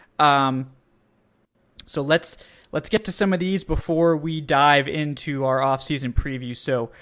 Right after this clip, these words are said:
first of all, we got George Costanza with the ten dollars. Thank you so much, George. He says, "A couple donations to catch, catch me up on the matching." So he says, "D W, take a big swig for me, bro." Uh, he says,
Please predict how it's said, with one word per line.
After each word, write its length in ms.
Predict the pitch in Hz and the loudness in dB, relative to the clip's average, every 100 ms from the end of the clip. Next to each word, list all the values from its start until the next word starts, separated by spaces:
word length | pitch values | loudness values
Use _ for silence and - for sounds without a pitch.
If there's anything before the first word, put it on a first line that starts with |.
| - - | -20 -20
first 400 | _ - 185 170 | _ 0 2 2
of 80 | 160 | 2
all, 180 | 165 160 | 4 4
we 80 | 160 | 2
got 240 | 156 143 98 | 2 0 0
George 260 | 147 135 | -6 -6
Costanza 640 | - - 196 214 214 208 202 | -8 0 4 4 4 4 2
with 220 | 156 - | 2 -4
the 40 | |
ten 280 | - 165 143 | 0 2 4
dollars. 480 | 135 143 143 135 - | 6 6 6 4 0
Thank 300 | 143 139 123 | -2 -2 -4
you 120 | 143 | -8
so 180 | - 170 | 0 2
much, 200 | 165 - | 2 -2
George. 300 | 185 220 247 | 0 0 0
He 140 | - 151 | -4 -4
says, 400 | - 151 131 151 | 0 0 0 -4
"A 120 | 131 | -4
couple 300 | - 190 180 | -2 -2 2
donations 500 | 170 165 160 - 143 | 2 2 0 -2 -8
to 80 | - | -8
catch, 340 | - 165 - - - | -2 -2 -4 -12 -8
catch 240 | - 175 - | -2 -2 0
me 100 | 147 | -2
up 180 | 143 147 | 0 -2
on 100 | 139 | -2
the 60 | |
matching." 400 | 131 135 131 127 | 0 0 0 -6
So 140 | - 147 | -6 -6
he 60 | |
says, 260 | 131 139 131 | -4 -4 -2
"D 140 | 170 | 2
W, 300 | 185 185 185 175 | 4 6 4 4
take 200 | 185 160 | 2 2
a 40 | |
big 200 | 147 151 | 0 0
swig 280 | - 156 151 | 2 0 -2
for 100 | 131 | -4
me, 220 | 143 180 | 0 0
bro." 420 | 170 170 165 160 - - - - - | 2 4 4 2 -6 -20 -20 -20 0
Uh, 380 | 156 147 139 127 - | 6 8 6 4 -2
he 100 | 170 | -2
says, 460 | - 151 143 - | 2 2 2 -4